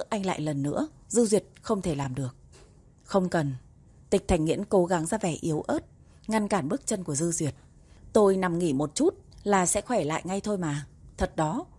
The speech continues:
tôi không có đau lắm đâu." "Vậy sao? Nhưng bây giờ cũng hơn mười một giờ đêm rồi. Cho anh nằm nghỉ một chút thì không sao, nhưng ai biết được,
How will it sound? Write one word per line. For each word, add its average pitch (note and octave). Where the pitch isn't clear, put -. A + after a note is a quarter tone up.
tôi A3+
không A3+
có G3+
đau G3+
lắm F3
đâu." G3+
"Vậy F#3
sao? G#3+
Nhưng G#3+
bây G#3+
giờ F#3
cũng F3+
hơn G#3+
mười G3
một F3+
giờ E3+
đêm G3
rồi. D#3
Cho A#3
anh G#3+
nằm F3
nghỉ F3+
một D3
chút F#4
thì G3
không G#3
sao, G3+
nhưng A3
ai A#3
biết C4+
được, F3+